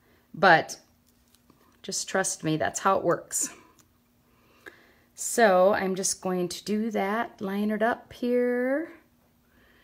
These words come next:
Hmm, let's see. This top part,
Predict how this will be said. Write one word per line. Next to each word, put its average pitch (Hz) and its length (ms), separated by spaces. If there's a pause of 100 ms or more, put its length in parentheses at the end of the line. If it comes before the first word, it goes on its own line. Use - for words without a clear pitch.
(720)
Hmm, 254 720 (140)
let's 233 200
see. - 440 (3250)
This - 220
top - 320
part, 220 400